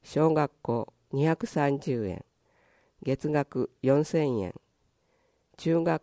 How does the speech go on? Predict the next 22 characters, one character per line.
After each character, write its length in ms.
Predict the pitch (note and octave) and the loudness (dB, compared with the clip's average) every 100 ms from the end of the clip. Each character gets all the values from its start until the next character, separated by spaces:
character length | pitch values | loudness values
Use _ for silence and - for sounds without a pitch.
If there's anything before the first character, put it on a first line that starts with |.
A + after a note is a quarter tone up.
| _ | _
校 240 | - G2 - _ _ _ - | -6 -6 -6 _ _ _ -8
二 100 | C#3+ | -2
百 300 | E3 - D3+ | -2 -2 2
五 180 | C#3+ | 2
十 280 | C#3+ D#3 C3 | 2 0 0
円、 180 | G2+ F#2 _ _ _ _ _ _ _ | -2 -6 _ _ _ _ _ _ _
月 300 | - C3+ - | -2 -2 0
額 420 | D3+ C#3+ - B2 - _ | -2 -2 -4 -8 -8 _
四 220 | C3 D3 | 2 2
千 260 | E3 E3+ D#3 | 4 2 2
三 260 | - C#3+ C#3 | 0 -4 -2
百 300 | B2+ - A#2+ | -6 -6 -8
円。 180 | E2+ - _ _ _ _ _ _ _ _ _ _ _ _ _ _ _ _ - | -8 -12 _ _ _ _ _ _ _ _ _ _ _ _ _ _ _ _ -8
な 180 | C#3+ D#3+ | 0 0
お、 140 | A2+ - _ | 0 -6 _
三 280 | - D#3 E3+ | -4 -2 0
月 280 | E3+ - B3 | 0 -2 -4
分 240 | B2 A2+ | -4 -4
で 180 | F2+ F2 _ _ _ - | -6 -8 _ _ _ -6
年 220 | C3 D#3 | -2 -2
間 320 | E3 D3+ C#3 B2+ | 0 -2 0 -2
の 220 | A#2 | -4